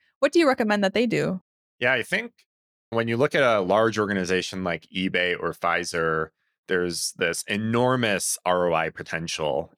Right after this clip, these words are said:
Speaker 2: in increasing developer productivity by even, like, point five percent. Like, the dollars you accrue from doing that are enormous.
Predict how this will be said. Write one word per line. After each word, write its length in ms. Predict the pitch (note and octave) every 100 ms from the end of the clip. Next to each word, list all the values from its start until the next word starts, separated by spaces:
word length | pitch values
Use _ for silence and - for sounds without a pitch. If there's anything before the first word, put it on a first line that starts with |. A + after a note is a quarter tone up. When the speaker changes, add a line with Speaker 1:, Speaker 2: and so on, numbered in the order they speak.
| -
Speaker 2:
in 480 | E2+ D#2+ D#2+ D#2 -
increasing 680 | E2 D#2 F2 E2+ - D#2+ D#2
developer 400 | - - D#2 -
productivity 800 | D#2+ E2 D#2 - G2 F2 E2+ D#2+
by 220 | D#2 D#2 E2
even, 500 | G2 F2 E2 D#2+ D#2+
like, 180 | D2
point 260 | - G2+ F#2+
five 300 | F2+ E2 -
percent. 420 | E2 - A#2 D#2
Like, 120 | -
the 100 | -
dollars 500 | D#2 A2 A2 A#2+ G#2+
you 140 | G2 F2+
accrue 400 | - - G2 F#2+
from 240 | - E2
doing 200 | E2 F2+
that 200 | A#2+ C3+
are 220 | E2+ E2+
enormous. 720 | D#2+ E2 A#2 F#2+ - - -